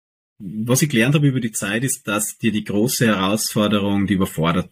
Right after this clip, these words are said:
dich. Und genauso wie das große Ziel, wenn du zum Studieren anfängst und über deinen damals Magister, halt Master nachdenkst, das ist wahnsinnig. Das ist wahnsinnig weit weg und das,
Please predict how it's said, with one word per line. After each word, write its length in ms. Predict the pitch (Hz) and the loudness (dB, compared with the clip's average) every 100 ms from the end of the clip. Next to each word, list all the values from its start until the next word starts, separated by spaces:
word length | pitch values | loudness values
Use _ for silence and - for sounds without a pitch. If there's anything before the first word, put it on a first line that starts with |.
| - | -10
dich. 200 | - 71 | -6 -4
Und 240 | 85 85 | -2 -2
genauso 340 | 95 101 107 127 | 0 2 2 2
wie 60 | |
das 160 | 117 - | 0 0
große 400 | 107 117 - - | 0 0 0 -6
Ziel, 260 | - 139 | 0 2
wenn 100 | 113 | 2
du 60 | 101 | -2
zum 180 | - 107 | -4 -8
Studieren 440 | - 110 120 165 | -6 -4 2 2
anfängst 480 | 165 147 127 135 135 | 2 0 0 -2 -2
und 80 | 120 | -2
über 120 | 110 | 0
deinen 540 | 107 104 104 104 104 - | 0 -2 -2 -6 -8 -6
damals 280 | 104 113 110 | 2 2 4
Magister, 520 | 107 113 139 143 120 | 0 4 2 2 0
halt 140 | 107 | 0
Master 340 | 104 98 147 139 | 2 0 0 2
nachdenkst, 420 | 120 123 123 110 | 2 2 0 0
das 140 | 110 | -4
ist 40 | 107 | -2
wahnsinnig. 460 | 87 113 107 85 | 0 0 0 -4
Das 120 | 98 101 | -6 -2
ist 80 | |
wahnsinnig 340 | 107 135 147 131 | 0 2 2 0
weit 160 | 127 | -2
weg 240 | 127 160 - | 0 -2 0
und 160 | 127 | -2
das, 140 | 131 | -2